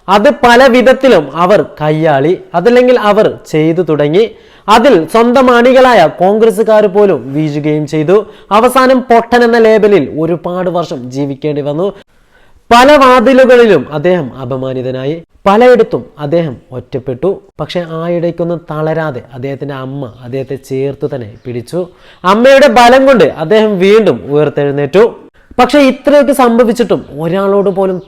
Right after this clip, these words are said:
തോൽക്കാനില്ലാത്ത തന്റെ കഠിന പ്രയത്നത്തിന്റെ മനസ്സ് അദ്ദേഹം ഉയർത്തി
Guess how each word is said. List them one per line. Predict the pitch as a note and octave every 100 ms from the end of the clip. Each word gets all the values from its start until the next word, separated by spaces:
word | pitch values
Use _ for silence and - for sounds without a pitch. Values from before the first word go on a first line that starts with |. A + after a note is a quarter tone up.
| D#3+
തോൽക്കാനില്ലാത്ത | E3+ E3+ F3+ F3 E3+ C#3+ A#2+ A2+ D3
തന്റെ | D3+ E3+
കഠിന | E3 D#3+ F3
പ്രയത്നത്തിന്റെ | F3+ F3 E3+ E3 E3+ E3+
മനസ്സ് | D3 C#3+ D#3 D3+ - C3+
അദ്ദേഹം | B2 D3+ D3+ C3+
ഉയർത്തി | C#3+ D#3 D3+ - B2+